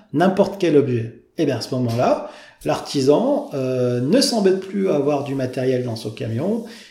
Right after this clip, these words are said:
il s'embête plus à aller faire, euh, des allers-retours dans les magasins quand il a besoin de matériel, qui peuvent être à trente kilomètres, euh, voilà. Eh ben, il va, euh, directement demander à son imprimante trois D de lui fabriquer l'objet dont il a besoin.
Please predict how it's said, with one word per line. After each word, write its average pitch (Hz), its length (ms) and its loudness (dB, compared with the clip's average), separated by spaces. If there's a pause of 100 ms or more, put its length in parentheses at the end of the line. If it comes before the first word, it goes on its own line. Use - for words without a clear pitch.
(280)
il 240 120 4
s'embête 190 400 6
plus 208 380 2
à 143 100 6
aller 131 200 2
faire, 165 560 2
euh, 123 160 0
des 135 180 4
allers-retours 151 500 6
dans 147 100 6
les 131 100 2
magasins 135 480 2
quand 127 280 -4
il 117 100 -4
a 113 220 -2
besoin 127 320 0
de 127 60 0
matériel, 113 540 0
qui - 100 -14
peuvent 120 200 -4
être 117 220 -6
à 117 100 -4
trente 120 260 -4
kilomètres, 117 460 -6
euh, 123 140 -6 (220)
voilà. - 240 -12 (600)
Eh 135 100 0
ben, 170 120 4
il 202 100 6
va, 156 380 4
euh, 117 220 -2
directement 175 500 2
demander 170 240 6
à 185 40 2
son 139 180 0
imprimante 135 420 0
trois - 160 -6
D 143 360 -2 (420)
de 160 160 2
lui 285 100 0
fabriquer 156 760 6 (400)
l'objet 165 260 8
dont 208 140 4
il 151 140 0
a 139 40 6
besoin. 123 340 0